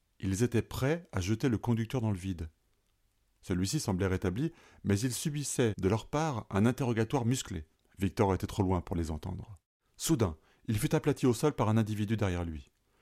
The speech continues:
La joue écrasée dans les feuilles, son bras tenu fermement derrière lui, il lui était impossible de bouger. Il allait à coup sûr subir le même sort que le conducteur. Ainsi s'achevait le nouveau chapitre.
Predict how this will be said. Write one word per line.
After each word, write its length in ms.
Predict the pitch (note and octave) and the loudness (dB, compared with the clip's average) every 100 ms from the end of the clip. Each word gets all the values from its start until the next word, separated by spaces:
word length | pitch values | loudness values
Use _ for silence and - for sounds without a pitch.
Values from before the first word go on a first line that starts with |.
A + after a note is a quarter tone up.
| _ _ | _ _
La 180 | G#2+ B2 | 2 2
joue 180 | G#2+ - | 0 -2
écrasée 400 | E3 - C3+ A#2+ | -2 0 0 2
dans 100 | G2 | 2
les 100 | G2 | 0
feuilles, 380 | - D3 D#3 A2 - - | 0 -2 0 -2 -6 -18
son 180 | - C3 | -2 0
bras 180 | A#2 B2 | 2 0
tenu 220 | A#2 G#2+ | 2 2
fermement 460 | - C3 C3 A#2 | 2 0 2 2
derrière 300 | G#2+ G2 F2+ | 2 0 0
lui, 280 | F2+ G#2 C#3+ - - _ | 0 0 -2 -4 -20 _
il 120 | - B2 | -2 0
lui 80 | |
était 240 | A#2 A2+ - | 0 0 -2
impossible 380 | C3 C3+ D3 A2 | -2 -4 -2 -2
de 60 | |
bouger. 340 | G2+ F#2+ E2 - _ _ _ _ _ | -2 -4 -6 -8 _ _ _ _ _
Il 120 | B2 A#2+ | 0 4
allait 220 | G2 - | 4 0
à 80 | A#2+ | -4
coup 140 | - | -6
sûr 460 | A2+ - A#2 B2+ A2+ - | -8 -4 -2 -2 -4 -8
subir 360 | - A2+ G#2+ | -4 0 2
le 80 | G2+ | 4
même 180 | G2+ G2 | 2 2
sort 220 | - G2 | -2 -2
que 80 | G#2 | -2
le 100 | F2 | -2
conducteur. 640 | F#2+ F2 - G#2 G#2+ A2 - _ _ _ _ _ _ _ _ _ _ _ _ - | -2 -4 -6 -10 -10 -14 -20 _ _ _ _ _ _ _ _ _ _ _ _ -4
Ainsi 220 | G2+ - | -4 -2
s'achevait 400 | - G2 G2+ A2 | -8 -4 0 0
le 60 | F2+ | 0
nouveau 240 | F2+ F#2 | 0 -2
chapitre. 540 | - F2+ - - - | -4 -10 -12 -18 -20